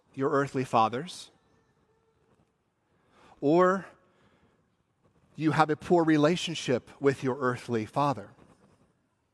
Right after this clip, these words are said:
Relationship that's marked by pain and by loss, by absence. But I have great news for you. I have good news for you.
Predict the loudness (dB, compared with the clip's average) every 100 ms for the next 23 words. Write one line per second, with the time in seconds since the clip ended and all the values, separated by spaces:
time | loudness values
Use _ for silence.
0 | _ _ _ _ _ _ _ _ _ _
1 | -2 4 4 2 -4 -2 -2 0 -4 -2
2 | 2 2 2 -4 -4 -4 -4 -4 -4 -4
3 | -6 -12 _ _ _ _ _ _ -4 0
4 | 0 0 2 2 0 -8 -16 -18 -20 _
5 | _ _ -8 -4 -2 -4 -6 -12 -14 -16
6 | -20 -20 _ _ _ _ _ _ _ _
7 | _ _ _ _ _ _ _ _ _ _
8 | _ _ _ -2 -2 0 -2 -2 -6 -8
9 | -10 -12 -12 -14 -18 _ _ _ _ _
10 | _ _ _ _ _ _ _ _ _ _
11 | _ _ 0 0 2 -2 0 0 -2 -6
12 | -10 -10